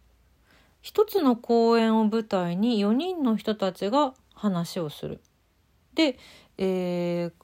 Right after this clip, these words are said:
同じ時間を、の、その公園で同じ時間を過ごした四人のお話とい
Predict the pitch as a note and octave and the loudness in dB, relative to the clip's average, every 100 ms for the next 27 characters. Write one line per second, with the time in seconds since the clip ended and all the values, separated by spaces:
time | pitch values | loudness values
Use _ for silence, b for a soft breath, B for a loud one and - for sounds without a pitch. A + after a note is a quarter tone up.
0 | b b b _ _ _ A#3+ D4 G4+ G#4 | b b b _ _ _ 4 6 6 4
1 | E4+ E4 D#4+ D#4 D4+ C4+ _ - F4 C4+ | 4 2 2 2 0 -8 _ 0 2 0
2 | - C#4 F#4 - _ _ _ _ _ - | -2 0 2 0 _ _ _ _ _ -8
3 | - D4+ F#4 - E4+ E4+ E4 E4 E4 F4 | -2 0 0 4 4 6 4 2 0 0
4 | - A3 C4 D4+ D#4 E4 F4+ F4+ F4 F4 | 2 2 2 0 0 0 -2 -2 -2 -2
5 | E4 E4+ E4 F#4 - - E4 C#4 F#3 G#3 | 0 0 2 0 -2 2 2 2 0 2
6 | A#3 C4 F#3 G#3+ A#3+ D3 - D3 C3+ - | 2 2 0 -2 -4 -8 -8 -8 -8 -10
7 | - _ _ _ - D#4 | -12 _ _ _ 0 2